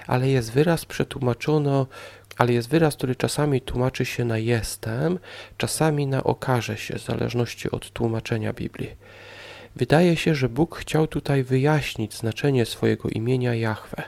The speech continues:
Inaczej mówiąc, Mojżesz znał to imię i jego pytanie o to imię Bóg odebrał nie jako pytanie: „Jak ty masz na imię?”, tylko: „Co twoje imię znaczy?”.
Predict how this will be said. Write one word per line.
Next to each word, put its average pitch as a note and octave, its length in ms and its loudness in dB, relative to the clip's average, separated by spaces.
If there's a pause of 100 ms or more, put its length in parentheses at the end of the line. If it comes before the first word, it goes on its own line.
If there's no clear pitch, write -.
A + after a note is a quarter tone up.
(600)
Inaczej D#3 360 2
mówiąc, D3 500 2 (320)
Mojżesz B2 580 2
znał A#2+ 400 2
to - 220 -4
imię A2 640 0 (580)
i B2 580 0
jego B2 240 2
pytanie D3+ 560 4
o A#2 60 -2
to - 140 -2
imię A#2 600 0 (440)
Bóg C3+ 260 2
odebrał C3 460 4
nie C#3+ 140 4
jako D#3+ 280 4
pytanie: A#2+ 600 0 (120)
„Jak - 180 -2
ty A#2+ 120 0
masz A2+ 240 -2
na A2+ 80 0
imię?”, A2 440 0
tylko: B2+ 420 2 (260)
„Co D#3+ 180 0
twoje C3+ 360 -2
imię C3 340 2
znaczy?”. B2+ 540 0